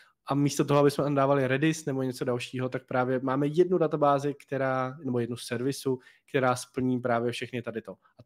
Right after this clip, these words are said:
to je úplně super, jo. A to se mi, to se mi na tom právě líbí, jak říkáš, jo, že to nepotřebuje Rabbit, který je určitě jako bezva, ale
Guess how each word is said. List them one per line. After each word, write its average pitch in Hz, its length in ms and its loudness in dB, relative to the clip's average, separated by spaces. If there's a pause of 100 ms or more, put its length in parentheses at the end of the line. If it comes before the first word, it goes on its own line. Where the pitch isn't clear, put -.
(140)
to - 80 -2
je 135 160 2
úplně 135 320 -2
super, 98 360 -14 (420)
jo. 123 220 -8 (720)
A 123 380 0
to - 140 -2
se - 100 2
mi, 139 80 2
to 143 100 -2
se - 100 -4
mi 147 100 2
na 135 100 2
tom 139 140 -2
právě 135 300 0
líbí, 131 460 -4
jak 127 140 -4
říkáš, 117 420 -4
jo, 117 140 -2
že 120 140 -6
to 120 120 -8
nepotřebuje 117 520 -6
Rabbit, 110 320 -6 (480)
který 113 440 -2 (1500)
je 139 100 4
určitě 127 280 2
jako 131 180 2
bezva, 131 300 4
ale 127 360 0